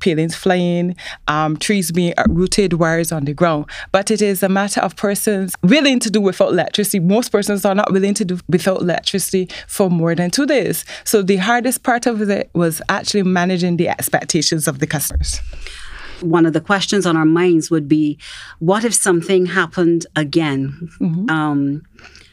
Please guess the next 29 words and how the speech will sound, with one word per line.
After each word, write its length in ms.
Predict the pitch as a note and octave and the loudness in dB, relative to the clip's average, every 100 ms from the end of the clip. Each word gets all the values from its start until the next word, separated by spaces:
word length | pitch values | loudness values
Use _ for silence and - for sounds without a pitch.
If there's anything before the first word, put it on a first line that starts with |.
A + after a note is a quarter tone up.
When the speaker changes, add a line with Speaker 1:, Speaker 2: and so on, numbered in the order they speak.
| _ | _
Speaker 2:
what 220 | F3+ G3+ - | -2 0 0
steps 440 | - G#3 E3 - | -2 -2 -2 -2
have 140 | F3+ D#3+ | -2 0
you 100 | F3 | 0
put 180 | F3+ | 0
in 120 | E3+ D#3+ | 0 0
place 320 | F3 E3 E3 | 0 0 -2
to 100 | E3 | -4
try 160 | F3 | -4
to 100 | E3 | 0
mitigate, 760 | E3+ E3 E3 D#3+ E3+ E3+ E3+ - - - _ | 2 2 0 0 0 2 0 -4 -16 -20 _
um, 420 | D#3+ D#3+ D#3 D#3 D#3 | -2 2 2 2 2
the 100 | D#3+ | 2
level 380 | E3+ F#3+ G#3 | 2 0 0
of 120 | E3 - | -2 -2
disruption 600 | D3 E3+ C3 - E3+ D#3+ | -4 -4 -4 -4 -2 -2
that 180 | - | -2
we've 260 | D3+ D3 - | -4 -4 -4
had? 340 | D#3+ C#3 C#3 G3 - _ _ - - - | -6 -6 -10 -18 -20 _ _ -20 -20 -6
You 100 | D3+ | -4
know, 120 | C#3+ | -4
or 160 | - - | -6 -2
is 160 | F3+ | 0
there 100 | F#3 | 0
something 380 | D#3+ A3+ A3 G3+ | 0 -2 -2 -2
that 120 | D#3 | -2
you 80 | D#3 | -4
can 300 | - A3+ C4 | -4 -2 0
do 200 | D3 | -2